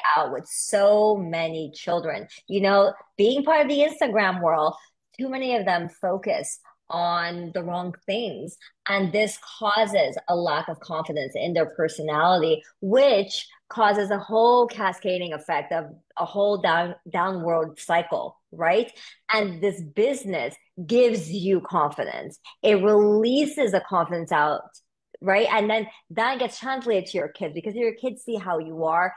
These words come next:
They become confident in themselves. You become confident. I mean, this is the ultimate self-esteem that we need to be teaching our kids forward, right? It's beyond entrepreneurship. It's beyond,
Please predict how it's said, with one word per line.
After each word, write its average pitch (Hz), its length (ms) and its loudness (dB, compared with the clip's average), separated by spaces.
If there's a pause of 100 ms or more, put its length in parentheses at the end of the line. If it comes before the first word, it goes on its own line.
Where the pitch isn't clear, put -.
(320)
They 302 200 0
become 233 420 -6
confident 165 640 -6
in 160 60 -8
themselves. 156 540 0 (240)
You 269 220 0
become 220 380 -2
confident. 170 500 0 (240)
I 208 80 2
mean, 220 320 2 (160)
this 247 460 2
is 202 300 2
the 185 180 0
ultimate 180 400 -2
self-esteem 175 880 -4 (160)
that 180 160 -2
we 185 140 0
need 196 540 2
to 180 200 -10
be 185 300 -4
teaching 190 560 -4
our 156 200 0
kids - 480 0 (140)
forward, 185 400 4
right? 160 260 0 (160)
It's 208 160 0
beyond 226 580 2
entrepreneurship. 175 920 -4
It's 190 180 -2
beyond, 202 540 2